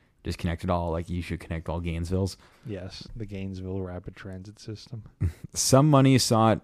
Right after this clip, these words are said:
Speaker 1: by modot would be used to hire a consultant to begin prelim-, preliminary studies for potential future lines.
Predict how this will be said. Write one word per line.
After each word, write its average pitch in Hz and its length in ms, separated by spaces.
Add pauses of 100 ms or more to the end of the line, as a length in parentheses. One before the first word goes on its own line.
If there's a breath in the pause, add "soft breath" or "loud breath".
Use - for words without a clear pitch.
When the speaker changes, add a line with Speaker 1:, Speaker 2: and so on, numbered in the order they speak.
Speaker 1:
by 95 340
modot 110 600
would 90 160
be 87 80
used 92 220
to 90 80
hire 90 300
a 76 40
consultant 98 520
to 90 60
begin 85 300
prelim-, 92 420
preliminary 151 440
studies 90 600
for 87 340
potential 92 420
future 87 340
lines. 90 420